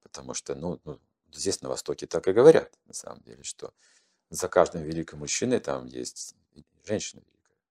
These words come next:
Если есть Юлий Цезарь, есть Клеопатра. Здесь на Востоке все это знают, что если муж успешный, значит, сколько, семьдесят или восемьдесят процентов — это заслуга женщины.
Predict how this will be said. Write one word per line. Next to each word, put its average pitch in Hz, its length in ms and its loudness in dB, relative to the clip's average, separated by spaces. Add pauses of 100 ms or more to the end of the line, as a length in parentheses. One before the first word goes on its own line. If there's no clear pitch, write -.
(380)
Если - 160 -20
есть - 180 -20
Юлий 69 200 -12
Цезарь, 87 380 0
есть 65 180 -8
Клеопатра. - 540 -4 (1000)
Здесь 78 220 -6
на 85 60 0
Востоке 73 340 -2
все - 160 2
это 110 160 0
знают, 85 320 2
что - 200 -4
если 67 220 -6
муж 73 520 -8
успешный, - 680 -2
значит, - 420 -8 (360)
сколько, - 400 -8
семьдесят - 380 -4
или 76 80 -10
восемьдесят 76 320 -8
процентов — 92 540 -8
это - 120 -14
заслуга 82 360 -8
женщины. - 360 -10